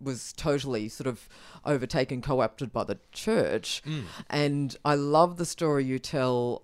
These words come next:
Speaker 1: of, of the performance once the guilds got hold of it, 'cause I think that's a great example of how just this vehicle, we can't, it can't be contained. This, that, that theatre, as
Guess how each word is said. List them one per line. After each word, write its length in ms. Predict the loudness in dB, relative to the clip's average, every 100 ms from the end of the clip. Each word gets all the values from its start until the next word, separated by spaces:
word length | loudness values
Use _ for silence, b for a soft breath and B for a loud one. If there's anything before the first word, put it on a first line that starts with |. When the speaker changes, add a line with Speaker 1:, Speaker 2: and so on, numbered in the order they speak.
| 0
Speaker 1:
of, 380 | 0 0 -4 -20 B B B
of 160 | -2
the 80 | -2
performance 520 | -4 -2 -2 -2 -2
once 180 | -4 -2
the 100 | -4
guilds 400 | 0 2 2 0
got 140 | -2
hold 180 | 0 0
of 40 | 0
it, 60 |
'cause 80 | 2
I 120 | 2
think 160 | 2 0
that's 140 | -2
a 40 | -2
great 260 | 2 4
example 420 | 2 0 -2 0
of 120 | -2 0
how 340 | 0 2 2
just 300 | 2 0 0
this 300 | 0 0 -2
vehicle, 760 | -10 -4 2 6 4 4 2 2
we 120 | -4
can't, 240 | -2 0 0
it 120 | 0
can't 220 | 0 0
be 60 | -2
contained. 540 | -2 -2 0 0 0
This, 140 | -4
that, 300 | -4 0 0 -2
that 240 | -2 -2 0
theatre, 600 | 0 4 4 2 0 -2 B B B
as 300 | 2 4 2